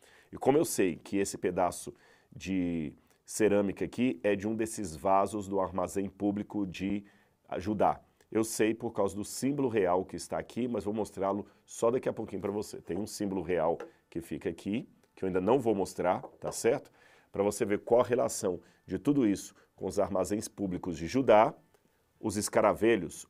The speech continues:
ou besouros egípcios que estão aqui e a história bíblica. Vou só adiantar pra você que, pelo símbolo que está aqui, esse jarro, ou esse, é, justamente esse jarro que eu tenho aqui,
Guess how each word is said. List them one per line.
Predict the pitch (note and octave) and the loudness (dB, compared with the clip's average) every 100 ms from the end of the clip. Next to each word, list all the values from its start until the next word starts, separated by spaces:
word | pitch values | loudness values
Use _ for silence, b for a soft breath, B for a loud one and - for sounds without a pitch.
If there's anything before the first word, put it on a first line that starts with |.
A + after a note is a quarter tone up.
| - | -2
ou | G2+ | 0
besouros | G2 F#2+ G#2+ A2+ G2 | 2 0 4 4 4
egípcios | F#2+ F2+ F#2+ - E2 | 0 0 -2 -4 -10
que | - | -10
estão | - F#2 | -4 -2
aqui | F#2+ - C3+ E3 B B _ - | -2 0 0 0 B B _ -2
e | A2+ | 0
a | |
história | A2+ - G2 F#2+ | 0 2 4 2
bíblica. | D2 G1+ - - _ _ b b b b b b _ | -2 -12 -18 -20 _ _ b b b b b b _
Vou | - C3+ | 4 6
só | C#3 - F3+ | 6 6 6
adiantar | C#3+ A#2+ F#2+ F#2 | 6 2 4 2
pra | E2+ | 0
você | D#2+ D#2 - A2 | -2 -4 0 0
que, | F2 - A2+ G#2+ - _ - | 0 -2 -2 -2 -4 _ 6
pelo | C3 D3 | 6 6
símbolo | - - E3 C#3+ A#2 | 0 0 2 2 0
que | - | -2
está | - F2+ | -4 -2
aqui, | D#2+ - A#2+ G2+ - b b b b | -2 -2 0 0 -6 b b b b
esse | A#2 D3+ E3 - A2 | 6 6 4 -2 -2
jarro, | E2+ F2 E2+ - G#2 C#3+ _ _ _ _ | 0 4 4 2 -2 -4 _ _ _ _
ou | G2+ G2+ D#2 - _ _ _ _ - | 2 2 2 -6 _ _ _ _ 2
esse, | A#2 E3 G2 | 4 4 0
é, | - G2 F2 | 2 2 2
justamente | A2+ D3 G#2+ F#2 G2+ | 2 0 0 -2 -4
esse | G2+ E2 | -6 0
jarro | G2 F#2 | 0 0
que | F2 | -4
eu | |
tenho | E2 E2+ | -6 -6
aqui, | D#2+ A2+ C#3 | -6 -6 -6